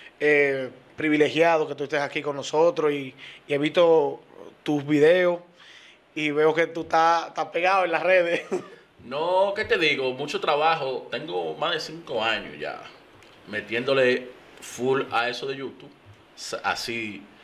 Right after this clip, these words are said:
Speaker 2: día a día tras día seguido. Pero sí, hay que trabajar mucho y ahí le vamos. Sí, he visto, yo vi parte de su contenido y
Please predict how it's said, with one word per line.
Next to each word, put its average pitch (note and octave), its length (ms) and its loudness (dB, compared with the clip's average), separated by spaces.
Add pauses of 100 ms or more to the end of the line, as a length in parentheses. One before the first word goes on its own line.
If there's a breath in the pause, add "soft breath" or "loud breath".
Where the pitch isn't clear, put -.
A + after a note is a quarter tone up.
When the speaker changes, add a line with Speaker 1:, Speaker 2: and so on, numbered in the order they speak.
(300 loud breath)
Speaker 2:
día A2+ 220 0
a - 20 -4
día A#2 240 -4
tras G#2+ 180 -8
día A2+ 160 -6
seguido. G#2+ 420 -6 (460 loud breath)
Pero C3+ 240 0
sí, D#3 300 -6
hay D3+ 100 -4
que D3 100 -6
trabajar D3 380 0
mucho C3+ 480 -6
y G#2 220 -10 (120)
ahí A#2 140 -2
le C3 80 0
vamos. G#2+ 640 -2 (440 loud breath)
Sí, A#2+ 240 -4
he B2+ 60 2
visto, C3 220 -2
yo B2 160 -4
vi C3 160 -2
parte B2+ 520 -4
de C3 140 -10
su B2 160 -16
contenido C3 640 -8
y G#2 240 -8